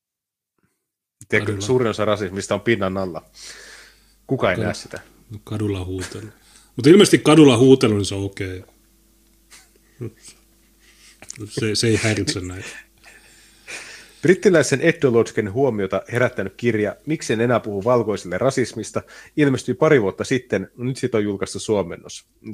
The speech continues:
Speaker 1: Ja siitä huolimatta me nyt puhutaan hänen
Speaker 2: Ku-, kuka
Speaker 1: hänen
Speaker 2: on
Speaker 1: tuota
Speaker 2: suomentanut tän? Kato, kun Bidenin, äh,
Speaker 1: Kohta, kohta
Speaker 2: virkaanastujaisissa
Speaker 1: paljastuu.
Speaker 2: oli
Speaker 1: Mariam Abmoon vasta.
Speaker 2: Kuka?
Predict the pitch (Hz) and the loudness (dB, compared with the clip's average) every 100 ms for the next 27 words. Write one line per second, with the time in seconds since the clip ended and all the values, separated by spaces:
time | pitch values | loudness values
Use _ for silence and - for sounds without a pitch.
0 | 98 _ 110 107 104 113 120 92 90 92 | -16 _ -12 -8 -4 -2 -2 -4 -8 -10
1 | 92 98 98 - 104 101 90 92 92 90 | -8 -8 -8 -8 -8 -4 -6 -6 -8 -10
2 | - - _ _ 123 _ _ - - 165 | -14 -20 _ _ -20 _ _ -20 -6 -4
3 | 123 - 123 _ - - 123 135 117 151 | -4 -4 -6 _ -20 -6 -6 -2 -2 0
4 | 151 185 123 - 160 135 104 98 95 - | 2 4 4 8 8 8 6 0 -4 -8
5 | - 98 _ _ _ _ _ _ _ _ | -16 -16 _ _ _ _ _ _ _ _
6 | _ _ _ _ - - 117 98 87 - | _ _ _ _ -20 -16 -12 -12 -12 -8
7 | 98 98 - 98 - 101 120 117 120 139 | -6 -6 -10 -14 -18 -18 -14 -2 4 6
8 | 127 113 110 107 104 98 92 - - _ | 6 4 4 2 0 -2 -8 -14 -20 _
9 | _ _ 131 117 120 104 120 101 - 107 | _ _ -12 0 0 2 0 2 2 2
10 | 98 92 98 - 98 98 95 95 - 107 | 2 0 -4 -4 -2 0 0 -4 -10 -10
11 | 92 107 107 - _ _ _ _ _ _ | -10 -18 -20 -20 _ _ _ _ _ _
12 | _ _ _ _ - 120 | _ _ _ _ -2 -2